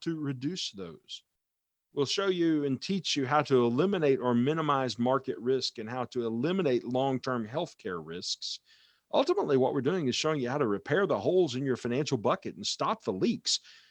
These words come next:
so that you won't spill the precious money that you've spent a lifetime accumulating and squander the additional years of retirement that that money could have bought for you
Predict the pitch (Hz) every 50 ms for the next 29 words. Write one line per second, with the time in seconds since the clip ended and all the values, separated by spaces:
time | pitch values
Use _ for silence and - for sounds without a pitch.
0 | _ _ _ - - - 214 202 196 208 170 175 196 226 233 220 220 220 208 -
1 | - - - - - - 247 262 262 247 202 214 - - 220 226 202 - 208 185
2 | - - 190 196 196 185 165 156 135 151 147 - - 139 - - - 180 156 139
3 | 131 131 143 156 170 151 - - 170 160 160 151 139 135 135 120 131 131 - 151
4 | 160 170 156 135 107 92 92 90 90 92 98 - _ _ _ _ _ _ - 123
5 | 127 117 - - - - 165 185 196 208 202 185 185 160 147 147 139 131 120 117
6 | 151 156 - - 175 160 151 131 131 135 147 151 143 113 120 107 120 117 - -
7 | 160 160 151 131 123 127 110 107 127 127 123 139 135 127 135 139 131 135 131 113
8 | _ - - 233 247 262 233 180 147 120 107 117 110 101 95 - _ - 104 92
9 | 87 87 87 87 87 87